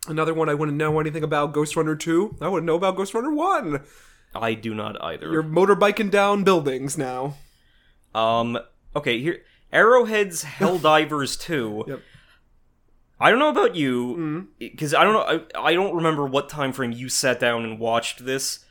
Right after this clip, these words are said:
Speaker 1: After work.
Speaker 2: I thought that this was a Starship Troopers game.
Speaker 1: Yeah, a lot of people said that.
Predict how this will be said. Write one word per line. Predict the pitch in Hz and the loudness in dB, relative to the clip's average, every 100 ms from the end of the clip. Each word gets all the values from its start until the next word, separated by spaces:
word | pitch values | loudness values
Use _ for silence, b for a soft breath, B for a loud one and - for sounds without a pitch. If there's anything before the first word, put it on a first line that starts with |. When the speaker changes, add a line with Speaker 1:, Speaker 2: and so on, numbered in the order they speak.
| - | -8
Speaker 1:
After | 226 147 | -6 -4
work. | 135 165 B B B B | -4 -6 B B B B
Speaker 2:
I | 151 247 | 4 6
thought | - 277 262 | 4 6 6
that | 240 | 4
this | 214 214 | -4 -4
was | 196 151 | -2 -2
a | |
Starship | 143 - 180 170 170 - 117 | -2 -2 0 0 0 -2 -4
Troopers | - 127 107 113 - | -6 -10 -8 -10 -8
game. | 110 | 4
Speaker 1:
Yeah, | 359 480 539 453 | 6 8 8 8
a | |
lot | 320 480 | 6 6
of | |
people | 480 349 | 8 8
said | 208 190 147 139 | 6 2 0 2
that. | 123 123 - | 0 0 -4